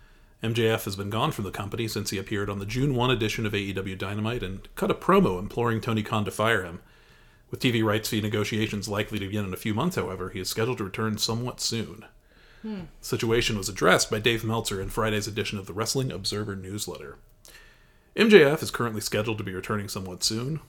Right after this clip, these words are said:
Speaker 1: We don't know the exact time, but the negotiations for a new T V deal will likely be taking place starting in just a few months and into the spring. So the T V ratings numbers probably September to whatever the deal is closed are the most important to date. So this recent drop is the worst time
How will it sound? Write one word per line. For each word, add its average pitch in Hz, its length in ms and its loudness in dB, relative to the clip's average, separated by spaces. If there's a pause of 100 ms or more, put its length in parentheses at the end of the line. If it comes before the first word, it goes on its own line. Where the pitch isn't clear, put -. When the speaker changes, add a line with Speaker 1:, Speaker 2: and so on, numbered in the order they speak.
Speaker 1:
We 104 100 -4
don't 107 140 -2
know 110 100 0
the 107 120 -2
exact 107 380 -2
time, 139 320 0
but 120 180 -4
the 107 80 -6
negotiations 135 680 4
for 113 100 0
a 110 40 2
new 110 140 2
T 113 160 -2
V 107 120 0
deal 110 260 4
will 95 120 2
likely 110 300 0
be 90 120 -6
taking 92 320 -4
place 104 300 -2
starting 95 280 -2
in 92 60 -8
just - 180 -6
a - 40 -12
few 98 140 -4
months 101 240 -4
and 98 100 -2
into 95 160 -6
the 90 80 -8
spring. 123 440 -2 (420)
So 156 120 2
the 139 60 -2
T 202 120 4
V 190 160 4
ratings 120 460 4
numbers 101 320 0
probably 110 320 0
September 131 480 0
to 120 100 0
whatever 110 320 0
the 104 100 -2
deal 101 220 -4
is 95 80 -6
closed 95 560 2
are 98 60 -2
the 98 80 -6
most 104 260 -2
important 104 440 -2
to 104 60 -6
date. 98 400 -2 (600)
So - 100 -6
this 104 180 -4
recent 120 320 0
drop 113 380 4
is 107 100 -6
the 110 80 -4
worst 135 360 2
time 82 320 -14